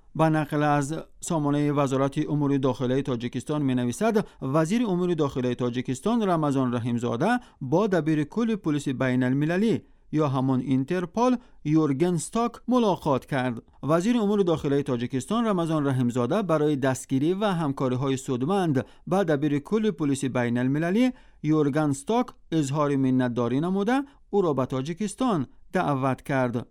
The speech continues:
بنابر اطلاع منبع، جانب‌ها در این ملاقات مسائل همکاری‌های تاجیکستان و اینترپل را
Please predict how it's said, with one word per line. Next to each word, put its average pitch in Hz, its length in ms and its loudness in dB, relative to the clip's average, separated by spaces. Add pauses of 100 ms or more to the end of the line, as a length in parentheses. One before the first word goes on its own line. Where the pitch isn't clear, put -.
(120)
بنابر 180 440 2
اطلاع 151 440 0
منبع، 139 520 0 (220)
جانب‌ها 190 760 0
در 190 160 0
این 175 200 -2
ملاقات 143 520 0 (240)
مسائل 185 480 0
همکاری‌های 165 680 0
تاجیکستان 135 640 -2
و - 20 0
اینترپل 190 560 -2
را 175 260 0